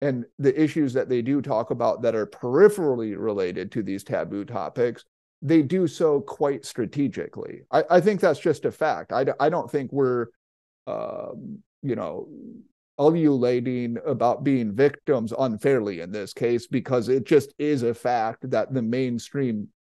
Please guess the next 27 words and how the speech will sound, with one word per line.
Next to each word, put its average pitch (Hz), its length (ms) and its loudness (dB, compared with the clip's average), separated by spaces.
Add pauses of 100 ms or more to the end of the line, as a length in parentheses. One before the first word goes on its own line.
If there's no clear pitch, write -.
they, 123 280 0
they 135 260 4
do 117 200 0
not 131 300 -2
talk 80 260 -6
about 95 280 -4
these 92 200 -8
issues. 113 380 -6
And 131 100 -2
I 127 60 2
guess 156 240 4
what 143 120 4
I 117 80 2
would 107 180 -4
say 185 280 0
is 120 320 0 (640)
the 147 140 0
fact 185 580 2
that 139 220 4
I 151 180 2
get 147 340 2
emails 151 540 -2
from 107 220 -6
people 113 760 0
who 131 180 0
tell 147 300 2
me 135 420 -4